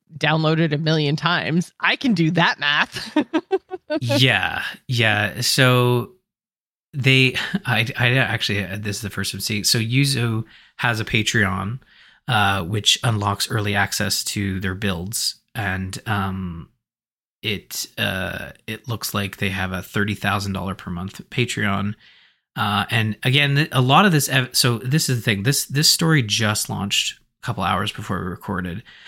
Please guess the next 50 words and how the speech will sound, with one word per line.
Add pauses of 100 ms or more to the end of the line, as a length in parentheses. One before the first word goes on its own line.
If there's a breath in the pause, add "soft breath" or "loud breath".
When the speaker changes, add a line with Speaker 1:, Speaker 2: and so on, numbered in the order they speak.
Speaker 2:
So
a
lot
of
this
is
coming
from
Nintendo's
side. (120)
Like,
n-, (100)
Speaker 1:
Yeah.
Speaker 2:
I
don't
think
Yuzu
has
made
a
statement
yet, (640 soft breath)
but, (140)
um, (380)
Ninte-,
this
is
all
coming
from
Nintendo.
So
it's
a
little,
it's,
it's
obviously
biased
'cause
it's
coming
from
their
side,
but
Nintendo
is
saying
that